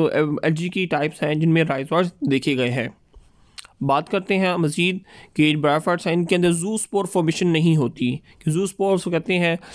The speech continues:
जिनके अंदर फ्लैजिलेटेड स्पोर्स बनते हैं, जो कि ज़्यादा स्विम करते हैं और अपने सबस्ट्रेट तक मूव करते हैं। ये bryophytes के अंदर कैरेक्टर नहीं होता, लेकिन एल्गी के अंदर देखें तो zoospore फॉर्मेशन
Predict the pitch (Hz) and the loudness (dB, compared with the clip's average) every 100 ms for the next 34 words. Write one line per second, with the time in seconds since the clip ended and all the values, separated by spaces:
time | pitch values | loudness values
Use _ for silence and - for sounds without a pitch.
0 | - 175 170 180 160 175 196 - - - | -2 0 2 2 2 0 -2 -8 -20 -12
1 | - 170 160 170 160 160 175 - - - | -2 0 2 0 0 2 0 -2 -18 -20
2 | - 175 175 160 151 147 170 175 170 170 | -6 0 0 0 -4 -2 -2 -2 -4 -10
3 | - - 156 175 165 147 151 - 160 151 | -12 -6 -2 -2 0 0 -2 -2 -4 -2
4 | 151 156 156 156 156 - - 147 160 139 | -4 -4 -4 -4 -4 -10 -6 -2 0 0
5 | 175 185 156 - 151 151 165 175 147 143 | -2 -4 -6 -4 -4 -4 -4 -2 -2 -4
6 | 131 - 135 135 - - - - 165 165 | -8 -6 -6 -6 -10 -16 -20 -4 0 2
7 | 165 165 165 185 175 160 151 190 185 151 | 2 0 -2 -2 -2 -2 -2 -2 -2 -4
8 | 156 147 156 147 143 139 139 - - - | 0 0 0 0 0 -2 -2 -8 -20 -10
9 | - 156 185 175 165 165 202 196 170 - | -2 0 0 0 -2 -2 0 0 0 0
10 | 180 180 - - 151 170 160 180 170 165 | 0 -2 -4 -4 -2 -2 -2 -4 0 2
11 | 147 156 190 | 2 2 0